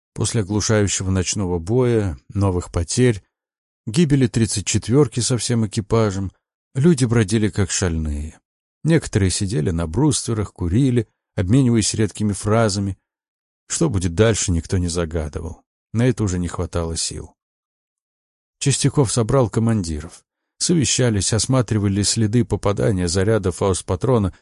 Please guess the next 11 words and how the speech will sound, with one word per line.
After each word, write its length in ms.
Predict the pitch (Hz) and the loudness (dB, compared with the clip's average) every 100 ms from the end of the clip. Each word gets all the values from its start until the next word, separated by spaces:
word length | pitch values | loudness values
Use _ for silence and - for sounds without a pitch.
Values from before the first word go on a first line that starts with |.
| _ | _
в 100 | 113 | 0
машину 400 | 107 113 - 98 | 2 2 0 0
Авдеева. 500 | 95 85 82 78 82 _ _ _ _ _ _ _ _ | -2 -2 -6 -6 -12 _ _ _ _ _ _ _ _
Экипаж 500 | 131 156 - 151 - | 0 0 2 0 2
не 80 | 147 | -2
пострадал, 580 | 135 - 151 135 78 | -2 0 0 2 -2
но 240 | 78 101 101 _ _ _ | 0 -2 -2 _ _ _
правая 380 | - 135 113 113 | 0 0 2 0
гусеница 560 | 120 139 - 92 85 98 | 0 -2 0 -2 -2 -2
была 240 | 101 101 | 0 2
разорвана, 640 | 98 95 123 95 92 87 | 0 0 0 2 0 0